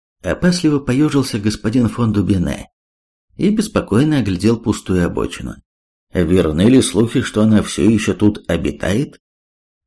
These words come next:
Его сиятельство едва удержался от ухмылки. «Не могу сказать, господин барон.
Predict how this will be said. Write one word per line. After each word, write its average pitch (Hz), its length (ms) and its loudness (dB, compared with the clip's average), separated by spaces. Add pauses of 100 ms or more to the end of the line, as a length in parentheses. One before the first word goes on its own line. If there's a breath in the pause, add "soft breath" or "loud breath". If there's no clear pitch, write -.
(340)
Его 107 280 2
сиятельство 175 560 0
едва 120 380 0
удержался 107 800 -2
от - 80 -4
ухмылки. 95 760 0 (960)
«Не 90 320 2
могу 85 360 0
сказать, 110 720 -8 (120)
господин 82 640 -2
барон. 57 400 -6